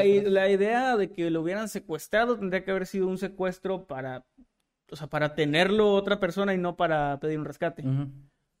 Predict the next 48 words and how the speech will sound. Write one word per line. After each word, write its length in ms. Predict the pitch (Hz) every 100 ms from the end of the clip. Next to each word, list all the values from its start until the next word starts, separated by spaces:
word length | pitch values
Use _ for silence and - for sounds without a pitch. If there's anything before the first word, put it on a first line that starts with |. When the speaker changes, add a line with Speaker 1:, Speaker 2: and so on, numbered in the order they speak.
| _ _
Speaker 2:
Pero 380 | 165 156 160 156
sí, 140 | 220
está 340 | 202 202 214 214
muy 300 | 220 247 254
raro, 340 | 214 226 226
es 160 | 220 254
extraño 380 | - 226 226
porque 160 | 196 190
es 60 | 202
un 60 |
caso 220 | 202 196
resuelto 680 | 214 202 226 214 208 233 - _ _ _
que 180 | - 165
deja 300 | 175 185 196
un 120 | 180
montón 320 | 175 165 160 160
de 80 |
dudas, 280 | 160 247 196
porque 220 | - 147 156
Speaker 1:
Sí. 60 |
Speaker 2:
no 120 | 156
está 320 | 175 - - 185
resuelto 480 | 160 175 196 190
tal 140 | 190 208
cual, 160 | 196
porque 380 | 202 202 175 147 _ _ -
sigue 460 | - 220 196 196
habiendo 480 | 180 175 175 175 170
un, 680 | 165 165 165 160 151 151 -
una 160 | 156 160
desaparición. 720 | 156 156 151 147 196 190 - _ _ _ _ _ _
O 100 | -
sea, 100 | 160
lo 100 | 165
que 60 | 160
se 100 | 175
resolvió 300 | 170 175 202
es 80 | 220
que 100 | 214
este 160 | 208
niño 200 | 202 196
que 60 | 175
encontraron 300 | 165 156 170
no 140 | 160 165
era. 320 | 170 135 - _ _ _ -
Speaker 1:
Sí. 240 | 147 135 _ -
Speaker 2:
Pero 640 | 165 160 160 156 156 156
el, 280 | 156 160 151